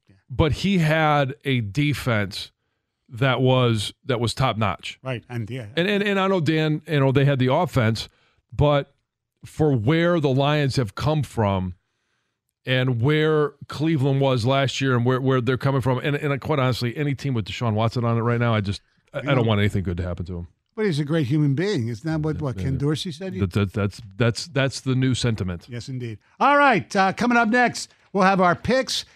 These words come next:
Speaker 1: and then coming up around, uh, eight fifty-two, um, we'll hear from, uh, Keenan Michael Key.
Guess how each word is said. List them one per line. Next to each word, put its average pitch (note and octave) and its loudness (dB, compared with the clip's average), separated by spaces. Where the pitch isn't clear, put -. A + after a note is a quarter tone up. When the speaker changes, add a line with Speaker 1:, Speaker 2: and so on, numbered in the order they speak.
Speaker 1:
and E3+ 0
then F#3 2
coming A3+ 2
up G#3+ 0
around, F#3+ 2
uh, E3 4
eight F#3+ -2
fifty-two, D#3 -2
um, D3 2
we'll G3 -2
hear F#3+ -2
from, D#3 -2
uh, C3+ -2
Keenan D#3 0
Michael C3 0
Key. G#2+ -10